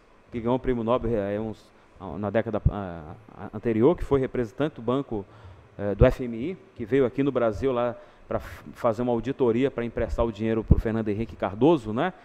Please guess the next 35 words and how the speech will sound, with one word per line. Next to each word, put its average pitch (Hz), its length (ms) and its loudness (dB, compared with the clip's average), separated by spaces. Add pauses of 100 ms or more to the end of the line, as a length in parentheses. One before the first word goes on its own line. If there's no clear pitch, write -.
(140)
E 110 80 -10
trouxe 131 380 -2
com 120 140 -8
ela 120 300 -4
a 110 100 -2
lei 117 320 -2
de 107 140 -10
responsabilidade 110 880 -4
fiscal. 139 400 0
Olha, 127 240 -6 (500)
a 110 80 -6
gente 117 240 -8
empresta 127 400 -4
lá 123 80 2
os 120 120 0
trinta 120 260 -2
bilhões, 110 340 -4
mas 135 160 -10
tá 147 100 -4
aqui 127 180 -8
a 127 60 -2
lei 120 220 -2
de 117 140 -6
responsabilidade 117 800 -6
fiscal. 101 360 -8 (480)
O 131 80 -4
Stiglitz, 175 580 -4
né, 135 140 -2
que 170 340 -2 (140)
tem 185 480 -4
uma 123 180 -4
veia 120 460 -2
liberal, 120 600 -2
falou, 208 420 -4
"Olha, 139 380 -2